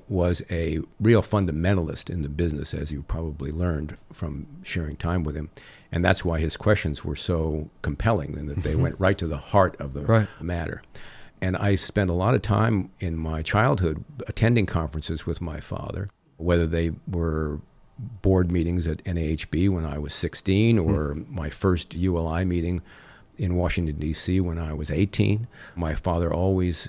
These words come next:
Speaker 1: encouraged me to go and see what was going on and open my eyes to the business.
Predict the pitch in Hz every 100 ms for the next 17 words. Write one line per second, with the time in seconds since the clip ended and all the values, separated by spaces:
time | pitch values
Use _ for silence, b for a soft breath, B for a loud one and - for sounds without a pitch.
0 | - 95 - 113 107 87 82 78 85 80
1 | 80 80 80 - - 80 76 - 92 82
2 | 85 73 90 78 80 76 78 - 82 80
3 | 78 76 82 78 - 73 73 101 92 -